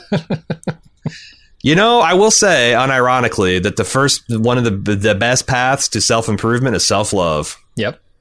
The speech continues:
Speaker 1: If you can, if
Speaker 2: Yep.
Speaker 1: you can actually learn to love a part of yourself and, and keep that as a, a coal that you can blow and kindle into a flame of self-respect, boy, you're gonna have a, you're gonna have a much easier time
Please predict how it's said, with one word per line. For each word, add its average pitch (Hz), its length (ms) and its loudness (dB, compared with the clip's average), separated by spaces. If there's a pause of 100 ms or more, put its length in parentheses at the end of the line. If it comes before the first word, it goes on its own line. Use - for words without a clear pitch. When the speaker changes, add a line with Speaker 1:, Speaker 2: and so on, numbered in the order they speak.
Speaker 1:
If 120 60 0
you 139 60 0
can, 143 120 0
if - 200 -8
Speaker 2:
Yep. 120 140 2
Speaker 1:
you 156 80 2
can 160 120 0
actually 147 420 0
learn 135 360 2
to 117 180 0
love 120 580 0
a 101 120 -2
part 123 440 0
of 110 140 0
yourself 120 540 0
and, 98 220 0
and 92 220 -2
keep 131 220 -2
that 123 120 2
as 110 140 2
a, 90 220 2 (200)
a 95 80 -2
coal 131 360 2
that 123 160 -2
you 113 80 0
can 101 180 0
blow 120 340 2
and 101 140 0
kindle 131 420 2
into 110 320 2
a 98 60 2
flame 123 400 0
of 95 80 -2
self-respect, 123 800 -2 (340)
boy, 147 200 4
you're 123 100 2
gonna 123 120 2
have 110 120 0
a, 107 180 2
you're 127 120 0
gonna 139 120 2
have 113 120 0
a 110 40 2
much 113 240 2
easier 104 220 -2
time 95 520 -2